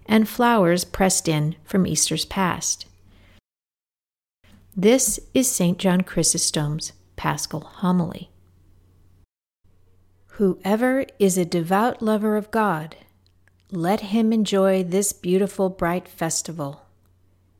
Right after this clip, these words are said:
And whoever is a grateful servant, let him rejoice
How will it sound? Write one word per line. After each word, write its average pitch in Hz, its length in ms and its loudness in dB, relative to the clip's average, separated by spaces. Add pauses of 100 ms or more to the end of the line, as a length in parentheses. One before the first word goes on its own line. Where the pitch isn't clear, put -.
(140)
And 175 260 -2 (200)
whoever 220 580 2 (100)
is 226 160 0
a 240 80 0
grateful 208 480 -2
servant, 196 640 -4 (540)
let 202 180 2
him 214 240 2
rejoice 214 720 -2